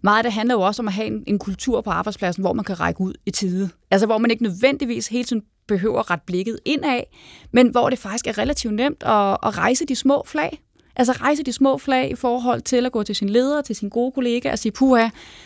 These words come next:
den her opgave synes jeg godt nok er vanskelig at få hul på, ikke?" Eller, "Ej, lige nu så synes jeg, der er mange bolde i luften. Kan du hjælpe mig med at prioritere?"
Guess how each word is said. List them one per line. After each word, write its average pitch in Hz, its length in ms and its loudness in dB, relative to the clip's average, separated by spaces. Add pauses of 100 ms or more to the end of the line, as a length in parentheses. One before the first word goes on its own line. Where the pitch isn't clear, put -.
(140)
den 202 100 6
her 202 80 8
opgave 214 300 2
synes 226 140 -4
jeg 233 80 -2
godt 226 140 -2
nok 233 120 -2
er 226 60 -2
vanskelig 202 360 0
at 220 60 -4
få 208 80 -2
hul 208 240 2
på, 226 360 2
ikke?" 269 240 2
Eller, 202 160 2
"Ej, - 320 -4
lige 240 140 2
nu 240 120 2
så 254 140 -4
synes 240 180 -2
jeg, 247 60 -2
der 226 80 -2
er 196 60 -4
mange 233 160 -2
bolde 226 340 0
i 220 60 0
luften. 208 380 0
Kan 214 120 0
du 208 60 2
hjælpe 226 180 0
mig 269 100 4
med 240 120 6
at - 100 -4
prioritere?" 247 600 0